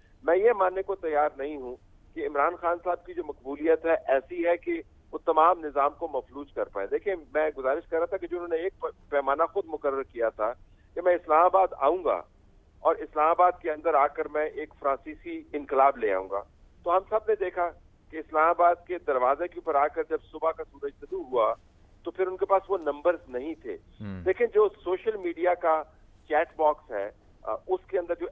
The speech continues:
Speaker 1: echo chambers के अंदर अगर आप, अ, बैठकर बात करते हैं, तो आपको अपनी आवाज़ बड़ी भली, अ,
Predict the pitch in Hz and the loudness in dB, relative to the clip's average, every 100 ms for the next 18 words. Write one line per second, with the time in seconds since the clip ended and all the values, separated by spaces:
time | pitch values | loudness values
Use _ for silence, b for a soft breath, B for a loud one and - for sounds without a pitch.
0 | 131 131 180 170 151 151 147 - 156 143 | -8 -6 -8 -6 -6 -4 -6 -6 -10 -4
1 | 151 151 139 139 131 131 - 135 135 - | -2 -2 -2 0 4 4 2 -4 -4 -4
2 | - 117 113 - - - 120 131 - 143 | -4 -4 -4 -8 -20 -4 0 0 -2 -2
3 | 120 131 127 120 143 156 156 - 127 131 | 0 0 -6 -8 -6 -6 -8 -2 0 0
4 | 143 127 - 143 120 113 127 123 156 110 | -4 -8 -6 -4 0 2 0 -2 -10 -10
5 | 107 123 | -12 -12